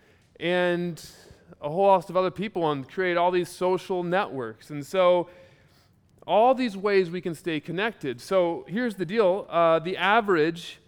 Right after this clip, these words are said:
person has three hundred and thirty-eight Facebook friends.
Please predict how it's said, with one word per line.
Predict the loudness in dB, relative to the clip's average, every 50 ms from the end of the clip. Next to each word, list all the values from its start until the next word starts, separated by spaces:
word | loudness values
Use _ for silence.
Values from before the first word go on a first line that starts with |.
| _ _ _ _
person | -2 0 0 0 -2 -4 -4 -4 -4
has | -2 -2 -2 -4 -4 -6
three | -12 -14 -10 -8 -6 -6 -6
hundred | -4 -4 -4 -2 0 0 0 0 0
and | -4 -4 -2
thirty-eight | 0 0 0 0 0 0 0 0 0 -2 -4 -6 -14 _ _ _ _ -12 -6
Facebook | -2 0 0 0 0 -4 -8 -4 -2 -2 -2 -2 -6 -12 -20 -20 _
friends. | -10 -8 -8 -6 -8 -8 -10 -14 -16 -18 -20 -20 -20 -20 -20